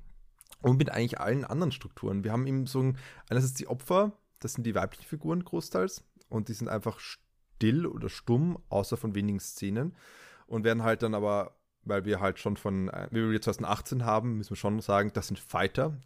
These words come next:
die haben gekämpft, aber trotzdem dürfen sie nicht ihre eigene Geschichte erzählen, was ich fragwürdig finde, aber okay. Äh, aber auch die Jane Banner, jetzt um die andere, äh, weibliche, äh, weiße Figur,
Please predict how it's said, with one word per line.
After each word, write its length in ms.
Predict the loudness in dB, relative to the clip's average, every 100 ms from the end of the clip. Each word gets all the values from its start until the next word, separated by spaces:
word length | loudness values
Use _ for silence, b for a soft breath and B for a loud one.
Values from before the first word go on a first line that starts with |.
| -8
die 100 | -4
haben 220 | -4 -6
gekämpft, 540 | -10 -8 -4 -4 -4 -2
aber 200 | -2 0
trotzdem 360 | -2 -2 -2
dürfen 220 | -2 -4 -4
sie 60 |
nicht 120 | -4
ihre 140 | -2 0
eigene 220 | 0 -2
Geschichte 280 | -6 -6 -4
erzählen, 680 | -4 0 2 2 0 -4 -8
was 180 | -6 -6
ich 120 | -6
fragwürdig 420 | -6 -6 -8 -8
finde, 280 | -6 -6 -8 _ -20
aber 200 | -14 -10
okay. 320 | -10 -2 -2 -2 -6 B B B B B 2
Äh, 80 |
aber 400 | 6 6 4 0
auch 80 | -2
die 100 | -4
Jane 220 | -6 -4 -2
Banner, 400 | -2 -2 -2 -4
jetzt 240 | -6 -8
um 240 | -6 -6 -8
die 180 | -10 -6
andere, 800 | 0 2 2 2 0 0 0 -2
äh, 40 |
weibliche, 400 | -8 -4 -4 -4
äh, 360 | -8 -4 -4 -4 -8 -12
weiße 340 | -2 0 0
Figur, 460 | -6 -4 0 0 -2